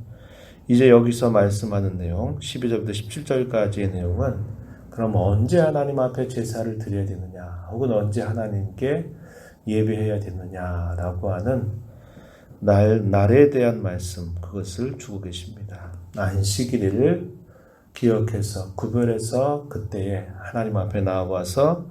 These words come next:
제사할 것을 말씀하시게 돼요. 먼저 일 절부터 십일 절 말씀 우리가 먼저 살펴보면요. 일 절에 여호와께서 모세에게 말씀하여 이르시되,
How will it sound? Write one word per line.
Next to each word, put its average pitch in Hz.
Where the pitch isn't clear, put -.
제사할 107
것을 107
말씀하시게 98
돼요. 98
먼저 135
일 143
절부터 165
십일 170
절 123
말씀 95
우리가 101
먼저 95
살펴보면요. 98
일 139
절에 123
여호와께서 139
모세에게 127
말씀하여 107
이르시되, 90